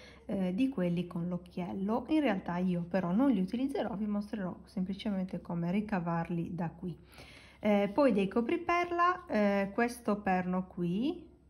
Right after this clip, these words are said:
io utilizzo appunto un perno, potete utilizzare una monachella, qualsiasi cosa. Eh, naturalmente poi per l'angioletto ci serviranno appunto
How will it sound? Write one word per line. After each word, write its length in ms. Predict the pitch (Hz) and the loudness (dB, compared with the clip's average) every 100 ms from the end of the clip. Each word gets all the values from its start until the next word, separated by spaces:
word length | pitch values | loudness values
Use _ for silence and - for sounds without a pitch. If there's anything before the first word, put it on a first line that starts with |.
| _ _ _ _ _ _ | _ _ _ _ _ _
io 160 | 190 180 | -8 -6
utilizzo 380 | 180 180 170 165 | -6 -4 -4 -4
appunto 280 | 170 180 214 | -6 -6 -4
un 80 | 220 | -4
perno, 300 | 180 196 190 | -4 -4 -6
potete 380 | 220 - 190 170 | -10 -12 -10 -8
utilizzare 440 | 190 170 180 180 | -6 -6 -6 -4
una 80 | 175 | -4
monachella, 560 | 175 180 180 190 190 | -2 -4 -4 -2 -2
qualsiasi 600 | 185 185 185 196 185 180 | -2 -6 -4 -4 -4 -6
cosa. 540 | 175 170 180 196 302 381 - - - - - | -6 -4 -4 0 0 0 -10 -20 -20 -20 -4
Eh, 160 | 196 196 | 2 4
naturalmente 540 | 190 190 214 240 247 | 4 2 4 4 2
poi 140 | 208 175 | 0 0
per 120 | 170 | 0
l'angioletto 480 | 175 247 220 208 190 | 0 2 2 0 -4
ci 120 | 190 | -4
serviranno 480 | - 170 170 180 170 | -6 -4 -2 -2 -2
appunto 520 | 165 190 180 180 165 | -4 -2 -2 -2 -6